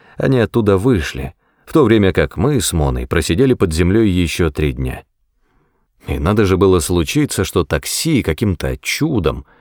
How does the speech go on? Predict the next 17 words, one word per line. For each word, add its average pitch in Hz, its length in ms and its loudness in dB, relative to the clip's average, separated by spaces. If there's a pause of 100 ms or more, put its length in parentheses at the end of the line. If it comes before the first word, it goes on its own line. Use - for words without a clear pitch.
(200)
ждало 120 480 2
их 113 240 2
у 107 100 4
въезда 80 460 0
в 69 80 -4
замок. 64 400 -8 (680)
Они 117 280 2
нашли 101 320 2
банку 90 380 2
белой 78 340 2
краски, 123 520 -2
и 62 160 -6
Фрэнк 131 600 0
нарисовал 127 580 0
на 104 140 2
кузове 90 380 2
машины 101 640 0